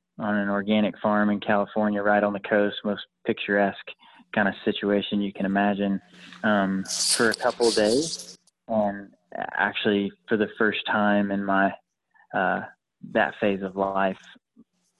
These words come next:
like, kind of reconnected with that value system. Like, "Man, I wanna, I wanna do something like this,"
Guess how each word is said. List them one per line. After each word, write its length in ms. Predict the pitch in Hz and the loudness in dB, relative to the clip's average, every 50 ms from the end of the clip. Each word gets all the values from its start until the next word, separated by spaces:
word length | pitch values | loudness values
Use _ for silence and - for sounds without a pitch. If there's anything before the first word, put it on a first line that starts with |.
| _ _ _ _ _ _ _ _ _ _ _ - | _ _ _ _ _ _ _ _ _ _ _ -10
like, 200 | - 80 - _ | -10 -10 -8 _
kind 160 | - 120 107 | -2 0 0
of 100 | 98 95 | 0 0
reconnected 800 | 98 104 107 104 - - 101 95 95 101 104 _ - 110 98 98 | -2 -2 -4 -4 -2 -4 -2 -2 -2 -4 -6 _ -2 -2 -2 -2
with 180 | 101 - - | -8 -8 -2
that 340 | - 101 92 87 - - - - - - - - - - - - - | -2 0 0 0 -4 -6 -16 -20 -20 -20 -20 -20 -20 -20 -20 -6 0
value 360 | 104 98 95 101 101 104 104 - | 0 2 2 2 -2 -4 -6 -4
system. 500 | - 113 110 - - 120 113 107 104 92 | -4 -4 -4 -2 -2 0 0 0 -2 -4
Like, 140 | 90 85 82 | -8 -12 -10
"Man, 260 | 107 113 113 107 101 | -6 -2 -2 0 2
I 100 | 101 113 | 0 0
wanna, 400 | 123 135 127 120 107 98 - - _ _ _ _ _ _ _ _ _ - | 0 0 2 2 2 0 -2 -10 _ _ _ _ _ _ _ _ _ -2
I 40 | 113 | 2
wanna 180 | 131 151 139 | 4 4 2
do 200 | 117 113 120 123 120 | 4 4 2 2 2
something 380 | - 127 113 104 - 110 101 | 2 2 0 2 0 -2 -2
like 200 | 101 101 95 92 _ | 0 -2 -4 -4 _
this," 260 | 107 104 98 90 85 | 0 0 0 0 -2